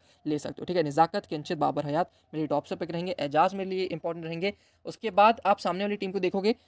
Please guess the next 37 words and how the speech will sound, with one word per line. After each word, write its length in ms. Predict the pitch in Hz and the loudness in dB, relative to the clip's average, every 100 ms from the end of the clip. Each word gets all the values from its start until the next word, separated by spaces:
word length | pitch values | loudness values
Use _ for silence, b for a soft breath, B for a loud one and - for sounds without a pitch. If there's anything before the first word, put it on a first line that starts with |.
| b | b
तो 200 | 208 220 214 | 4 8 8
लेफ्टी 280 | 180 - | 6 4
राइटी, 380 | 214 202 220 214 - _ | 4 4 4 2 -2 _
अ, 140 | 170 175 170 | 2 4 2
उतने 340 | 170 170 208 - _ | -2 -2 -4 -6 _
कॉम्बिनेशन 420 | 180 165 190 180 190 | -4 -4 -4 -4 -4
मेंटेन 280 | 160 185 | -4 -2
कर 140 | 180 175 | -2 0
नहीं 160 | 185 | 0
रहे, 100 | 185 | -2
बस 180 | 196 190 | -4 -4
मीत 240 | 170 202 175 | -2 -2 -2
भवसार 400 | 160 143 190 208 | -4 0 2 2
एक 100 | 202 | 0
लेफ्टी 280 | 190 - | -2 -4
हैं, 80 | 208 - _ _ _ | -6 -8 _ _ _
फिर 120 | 240 233 | -4 -4
सीधे 480 | - 220 208 226 | -2 -4 -2 0
से 200 | 240 247 | 0 -2
सीधे 380 | 233 - 196 208 - | -4 -6 -6 -4 -4
आठ 240 | 175 185 175 | -4 -4 -4
नंबर 280 | 160 160 | -6 -6
तक 180 | 160 180 | -8 -8
सब 140 | - 180 | -10 -8
सीधे 300 | - 156 170 | -6 -6 -6
हाथ 140 | 160 - | -6 -8
के 60 | |
बल्लेबाज 440 | 151 147 147 143 143 | -8 -8 -8 -10 -10
हैं, 80 | 165 | -8
राइट 220 | 147 147 | -8 -8
हैंडेड 240 | 151 147 | -8 -6
बैट्समैन 380 | 143 - - 160 | -6 -8 -8 -10
हैं। 80 | 185 b b b | -10 b b b
तो 40 | |
आप 140 | 220 190 | 0 0
यहाँ 280 | 180 175 240 | -2 0 4
से, 200 | 226 | 4